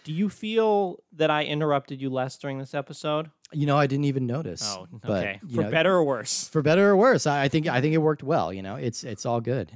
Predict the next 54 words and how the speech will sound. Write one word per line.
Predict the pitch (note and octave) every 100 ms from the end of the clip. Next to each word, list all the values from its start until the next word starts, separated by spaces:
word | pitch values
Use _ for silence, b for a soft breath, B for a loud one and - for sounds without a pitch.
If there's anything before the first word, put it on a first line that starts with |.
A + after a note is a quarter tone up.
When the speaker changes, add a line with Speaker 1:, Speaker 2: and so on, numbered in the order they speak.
| -
Speaker 2:
Um, | A2 A2 G#2+ G#2 G2 F#2+ -
but | A#2
Speaker 1:
I, | B2+
Speaker 2:
y- | C#3 B2+ C3+ -
Speaker 1:
I, | A#2 C3 C3
I, | B2 C#3+
I |
felt | D3 D3 C3
antsy | G#2+ G#2 - G2
about | F#2 E2+
it. | F2 C3
<laughs> | C3 b b b
Speaker 2:
See, | - F3 E3
I | A#2 D3
s-, | - -
I | C3
say | C#3 D#3+
lean | D3 D3
into | D3 C#3 B2 G#2+
it. | F2+
I | G2
say, | A2 B2
I | C3+ A#2
said, | A#2+
"Don't | A2+ E3 G3+
let | F#3+
me | D#3+
finish | - C#3 B2
a | G#2+
word." | G2 F2 D2+
Speaker 1:
Okay. | D#3+ - D3
Speaker 2:
Like, | G2+
I | G#2
think | G#2 B2
from | C3 A#2
now | A2+
on, | A2+
Speaker 1:
Yeah, | A#2
but | B2+
Speaker 2:
that'll | F3+ E3+
Speaker 1:
okay. | F3 A2+ F#2+ _ -
So | F3+
what | D#3 G3+
are |
we | G#3+
playing | G#3 F#3
next | D#3 C#3+ C#3+
week, | A2
Steve? | - A2+ A2 -
Speaker 2:
Well, | D#3 G3+ D3+ E3
uh, | F#3 E3
so | D3 F#3+
then, | E3 C#3
no, | C3